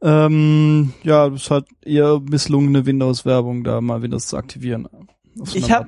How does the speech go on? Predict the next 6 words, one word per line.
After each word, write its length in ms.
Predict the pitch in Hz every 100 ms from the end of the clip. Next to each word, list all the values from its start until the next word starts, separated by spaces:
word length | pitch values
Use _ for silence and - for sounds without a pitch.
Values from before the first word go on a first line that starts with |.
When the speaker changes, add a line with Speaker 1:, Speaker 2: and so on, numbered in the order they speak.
| -
Speaker 1:
Mautbrücke. 200 | 135 180
Speaker 2:
äh, 320 | 175 170 -
heute 540 | 156 175 202 202 202 -
wieder 240 | 151 170 160
einen, 560 | 160 156 156 151 151 -
ähm, 720 | 143 139 139 139 135 131 135